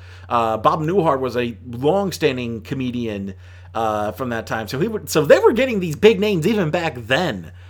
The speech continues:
uh, as well as their usual stable of character actors. Like, um, Pat Buttram shows up in this as one of the, one of the, uh, swamp mice,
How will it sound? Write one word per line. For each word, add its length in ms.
uh, 240
as 100
well 180
as 80
their 120
usual 320
stable 320
of 100
character 340
actors. 480
Like, 280
um, 240
Pat 280
Buttram 400
shows 300
up 160
in 140
this 300
as 280
one 160
of 100
the, 340
one 180
of 80
the, 180
uh, 180
swamp 360
mice, 460